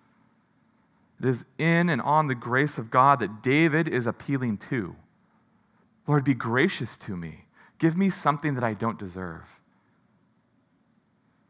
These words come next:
David's request is that his discipline would not be too severe, but it would be like, like that of a father.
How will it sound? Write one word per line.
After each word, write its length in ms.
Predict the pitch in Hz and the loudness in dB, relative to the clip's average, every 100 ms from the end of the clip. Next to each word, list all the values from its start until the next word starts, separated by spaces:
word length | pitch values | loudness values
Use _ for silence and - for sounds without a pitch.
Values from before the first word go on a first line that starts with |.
| _ _ | _ _
David's 280 | - 143 135 | 0 2 2
request 440 | 127 - 147 143 139 | -2 2 2 4 0
is 100 | 117 | -4
that 120 | 117 | -4
his 320 | 135 147 113 | -6 -8 -4
discipline 460 | 131 143 143 139 127 | -4 -4 -6 -4 -4
would 140 | 127 | 2
not 200 | 127 131 | 2 2
be 120 | 135 | -2
too 180 | - 123 | -4 -10
severe, 400 | - 113 120 117 | -8 -6 -2 -2
but 120 | 110 | -2
it 60 | 104 | -4
would 120 | 107 | -4
be 120 | 110 | -4
like, 320 | 101 113 117 | 0 -2 -2
like 220 | 107 110 - | -4 -4 0
that 160 | 113 | 0
of 80 | 117 | 0
a 60 | 113 | -6
father. 500 | 104 92 85 80 | -6 -6 -8 -12